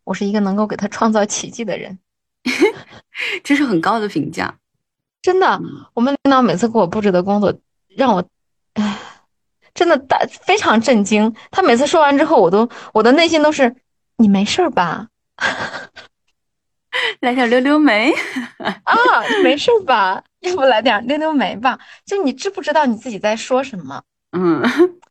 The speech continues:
Speaker 1: 就，就所有的奇葩的工作我都，我都听过，就真的是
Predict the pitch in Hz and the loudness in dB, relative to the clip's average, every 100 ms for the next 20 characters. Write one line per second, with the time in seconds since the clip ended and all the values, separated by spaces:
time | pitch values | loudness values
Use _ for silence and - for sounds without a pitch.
0 | - 330 294 254 311 - 277 294 180 - | 0 0 0 -4 -6 0 2 2 -4 -8
1 | 214 196 247 208 202 214 208 151 - 190 | -12 -6 -2 -2 -4 -6 -4 -4 -4 -4
2 | 196 - _ _ 196 196 226 - 214 208 | -4 -12 _ _ 0 2 2 0 0 2
3 | 165 - _ _ _ _ - 214 - - | 0 -2 _ _ _ _ -2 -2 -4 -14
4 | - - 233 220 196 | -8 0 0 2 -2